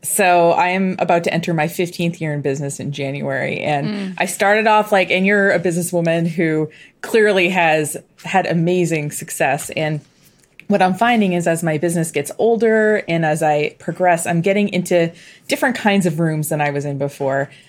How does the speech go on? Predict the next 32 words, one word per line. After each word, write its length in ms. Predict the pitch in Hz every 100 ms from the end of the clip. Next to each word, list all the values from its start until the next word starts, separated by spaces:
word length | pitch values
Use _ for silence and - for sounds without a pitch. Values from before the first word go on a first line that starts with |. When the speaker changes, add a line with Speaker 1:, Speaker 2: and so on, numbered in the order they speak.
| _ _
Speaker 1:
And 140 | 180 175
I'm 100 | 180
sure 220 | 175 214
that 160 | 202 160
you've 240 | 196 202
had 200 | 196 170
to 60 | 160
pitch 380 | - - -
<laughs> 20 | -
things 500 | - 165 156 143 -
to, 460 | 190 151 147 147 - - _ _ _ -
uh, 240 | 143 -
groups 500 | 165 151 220 277 -
of 120 | 254 220
people 880 | - 226 220 233 220 214 214 208 -
and 400 | 170 165 156 147
been 160 | 196 190
in 120 | 180
these 180 | 175 160
intimidating 540 | 156 - 175 165 160
situations. 640 | 160 165 165 151 147 160 -
So 80 |
I'm 80 | 180
wondering 220 | 196 220
if 80 | 202
you 100 | 202
have 160 | 180 165
any 140 | 151
tips 280 | - 160 -
for 100 | 165
somebody 320 | 165 156 151
who's 300 | 151 147 143